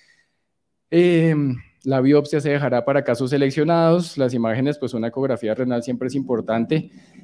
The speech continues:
y, eh, cada vez aparece más el pocus, el ultrasonido a la cabecera del paciente, y el énfasis acá es que el ultrasonido no es propiedad privada de los radiólogos, sino que es un elemento que los clínicos tenemos que aprender cada vez más a aplicar y a usar,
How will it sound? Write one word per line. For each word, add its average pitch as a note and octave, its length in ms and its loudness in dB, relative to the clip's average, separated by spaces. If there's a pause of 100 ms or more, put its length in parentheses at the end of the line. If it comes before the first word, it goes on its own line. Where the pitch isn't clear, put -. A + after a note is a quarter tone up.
(140)
y, F#3+ 380 2
eh, B2 840 0
cada C#3+ 200 2
vez D3 220 6
aparece C#3 420 0
más C3+ 220 0
el C#3+ 100 0
pocus, D#3 560 0 (220)
el B2+ 160 -2
ultrasonido B2 480 -4
a - 20 0
la D3 100 -2
cabecera B2 360 -2
del C3+ 140 0
paciente, D#3+ 580 -4 (300)
y C#3+ 100 2
el C#3+ 80 6
énfasis C#3 400 0
acá B2+ 320 2
es C3+ 240 2
que D3+ 100 -2
el D3 140 0
ultrasonido C3 560 -4
no C#3+ 140 -2
es C#3 100 -4
propiedad A#2+ 560 -2
privada C#3 380 0
de C#3+ 80 0
los C#3+ 160 -2
radiólogos, D3+ 600 0
sino C3+ 220 -8
que A2+ 120 -6
es G#2+ 100 -8
un C3 80 -8
elemento C#3 480 -4
que - 80 -12
los C3+ 160 -6
clínicos C3 460 -6
tenemos B2+ 320 -8
que C#3 60 -4
aprender C3+ 360 -6
cada C#3 200 -2
vez C3+ 120 -4
más C3+ 140 -8
a D3+ 40 -4
aplicar C#3+ 400 -8
y D3+ 60 -2
a D3+ 60 0
usar, D3+ 360 -2